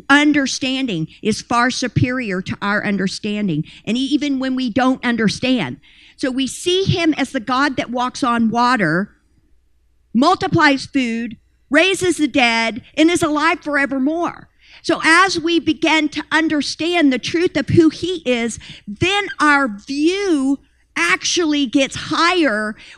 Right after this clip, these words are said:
Our esteem of him gets higher once we begin to truly see him as he is. The thing about the Pharisees in that day is that the Pharisees couldn't see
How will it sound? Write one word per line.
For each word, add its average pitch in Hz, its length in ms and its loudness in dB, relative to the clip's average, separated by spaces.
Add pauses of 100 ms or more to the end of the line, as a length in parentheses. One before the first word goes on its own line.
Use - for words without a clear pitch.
(120)
Our 311 240 4
esteem 349 760 -2
of 320 160 4
him 254 380 4
gets - 260 -2
higher 269 760 2 (420)
once 330 420 4
we 320 180 4
begin 294 340 2
to 269 80 -4
truly 269 400 -4
see 294 300 -2
him 233 120 0
as 220 160 -6
he 226 200 -6
is. - 440 -8 (4000)
The 226 80 -8
thing 330 280 -4
about 294 280 0
the 226 80 -6
Pharisees 247 680 -4
in 208 160 -2
that 190 220 -4
day 196 380 -4
is 185 120 -6
that 196 160 -8
the 185 80 -6
Pharisees 233 680 -8
couldn't 226 440 -10
see 262 640 -12